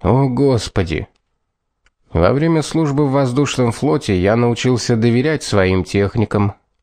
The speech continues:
Не думаю, чтобы с тех пор что-то изменилось. На лице Кирана вспыхнула искренняя благодарная улыбка. «Спасибо. Ну что ж, давай посмотрим, не забыл ли я, как управлять самолетом».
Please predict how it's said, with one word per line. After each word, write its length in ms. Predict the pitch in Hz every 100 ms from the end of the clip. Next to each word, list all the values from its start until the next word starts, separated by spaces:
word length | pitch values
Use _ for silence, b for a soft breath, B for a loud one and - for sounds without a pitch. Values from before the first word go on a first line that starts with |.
| _ _ _ _ -
Не 180 | 104 147
думаю, 400 | 202 214 107 95
чтобы 320 | - 107 104
с 100 | -
тех 260 | 117 107
пор 200 | - 113
что-то 420 | 110 - 113 120 117
изменилось. 840 | 107 123 131 117 92 80 - - - _ _ _ _ _ -
На 80 | 92
лице 320 | 98 127 185
Кирана 540 | 185 170 175 160 156
вспыхнула 560 | 147 - 156 147 143 139
искренняя 720 | 127 131 147 - 135 131 123
благодарная 800 | 117 117 110 98 110 113 107 107
улыбка. 720 | 110 110 104 90 80 - - - _ _ _
«Спасибо. 800 | - - 117 - 110 101 87 82 _ _ _ _ _ _ _ -
Ну 260 | 82 127
что 360 | 180 - 196 180
ж, 280 | - - - _ _
давай 360 | 90 101 117 147
посмотрим, 720 | 135 - - 113 113 143 143 -
не 160 | 113 123
забыл 420 | 113 101 98 113
ли 140 | 117
я, 180 | 123 131
как 260 | - 101 117
управлять 500 | 104 113 110 120 117
самолетом». 720 | 131 123 139 175 170 - -